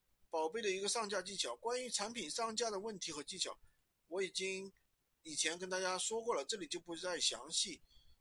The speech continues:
说了啊。第六步是提高产-，店铺的一个权重，优化宝贝排名。那怎么优化店铺的权重呢？想必很多人都知道，关于权重的问题，新店是有扶持的，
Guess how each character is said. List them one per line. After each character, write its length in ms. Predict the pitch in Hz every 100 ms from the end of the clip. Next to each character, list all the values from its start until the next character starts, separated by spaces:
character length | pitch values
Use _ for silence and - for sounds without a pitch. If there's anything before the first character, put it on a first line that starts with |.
| _ -
说 260 | - 160
了 100 | 160
啊。 220 | 104 135 127
第 180 | - 233
六 200 | 247 302
步 160 | 240 202
是 140 | 220
提 240 | 175 156 180
高 200 | 208 208
产-， 280 | 170 160 208 _ _
店 220 | 247 226
铺 100 | 208
的 80 | 196
一 40 |
个 80 | 185
权 220 | - 131
重， 160 | 160 170
优 160 | 202 220
化 220 | 240 180
宝 160 | -
贝 140 | 127 175
排 140 | 139
名。 160 | 135 117 - - - - _
那 100 | 294
怎 180 | 240 190
么 140 | 226
优 200 | 247 285
化 200 | 269 240
店 180 | 196 233
铺 60 | 214
的 80 |
权 200 | 196 135
重 160 | 165 175
呢？ 160 | 165 170 - - _ _
想 260 | - 196 196
必 100 | 285
很 220 | - 175
多 100 | 220
人 40 | 233
都 100 | 220
知 140 | 233
道， 180 | 233 175
关 300 | 208 240 240
于 280 | 180 190 196 - - -
权 200 | - 160
重 120 | 240
的 60 | 220
问 140 | 214
题， 200 | 190 285
新 260 | 277 233 233
店 240 | 247 226 131
是 200 | - 220
有 120 | 170
扶 220 | - -
持 140 | 180 151
的， 140 | 139